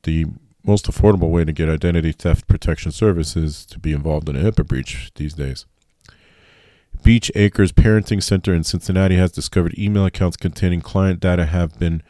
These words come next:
accessed by an unauthorized individual. A digital forensics firm was engaged to assist with the investigation and determine the nature and full scope of the breach.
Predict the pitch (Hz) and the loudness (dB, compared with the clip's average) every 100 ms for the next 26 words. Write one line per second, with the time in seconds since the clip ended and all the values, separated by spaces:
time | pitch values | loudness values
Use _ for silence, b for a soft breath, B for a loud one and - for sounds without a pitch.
0 | b b b b - 147 - - - 90 | b b b b -2 -2 0 -4 0 0
1 | 85 85 95 90 - 87 82 78 80 80 | 2 2 2 0 0 -2 -2 -2 -6 0
2 | 107 104 104 - 82 76 85 87 80 - | 0 2 2 2 -4 -2 -2 0 -2 0
3 | 87 82 - - 85 82 80 78 78 90 | -2 -2 -8 -2 -2 0 -2 -2 -2 0
4 | 95 - 80 73 - 101 95 - 80 78 | -2 -2 -4 -4 -4 -2 -4 -6 -6 -4
5 | 76 - 95 90 95 85 78 - 90 87 | -6 -6 -4 -2 -2 -4 -4 -4 -2 -2
6 | 82 78 87 90 92 82 82 - 90 78 | -2 -2 -2 -2 -2 -4 -6 -10 -8 -8
7 | - 98 98 - 92 - 78 76 76 64 | -4 -2 -2 -2 2 2 2 2 0 0
8 | - | -12